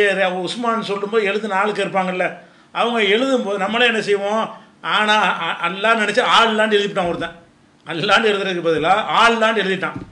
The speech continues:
நம்ம என்ன செய்வோம், அல்லான்னு கரெக்டா படிச்சிருவோம், ஆனா தப்பா எழுதிட்டான்னு. ஆள்லான்னு எழுதுனா கூட அந்த எழுத்தை கூட நாங்க திருத்தல. ஏன், அந்த மூல பிரதி இருந்துகிட்டே இருக்கணும். இதே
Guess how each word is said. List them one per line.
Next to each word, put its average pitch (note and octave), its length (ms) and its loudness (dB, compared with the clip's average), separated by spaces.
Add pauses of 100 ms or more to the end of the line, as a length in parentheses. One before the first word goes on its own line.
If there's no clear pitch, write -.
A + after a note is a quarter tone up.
(200)
நம்ம A3+ 220 -2
என்ன A3+ 100 2
செய்வோம், G#3 280 4
அல்லான்னு G#3+ 280 2
கரெக்டா F#3+ 220 2
படிச்சிருவோம், E3+ 360 -2
ஆனா F#3+ 160 2
தப்பா E3+ 260 -2
எழுதிட்டான்னு. D3+ 400 -2 (580)
ஆள்லான்னு B3 560 4
எழுதுனா G#3+ 260 0 (120)
கூட F3+ 220 -4
அந்த A3+ 160 0 (120)
எழுத்தை B3 280 2
கூட C#4+ 180 -4
நாங்க C#4 200 4
திருத்தல. A#3+ 360 4 (840)
ஏன், A3+ 220 2
அந்த F3 120 -2
மூல A3 240 -2
பிரதி G#3 260 2
இருந்துகிட்டே G#3 320 0
இருக்கணும். E3+ 460 -2 (420)
இதே F#3 280 -2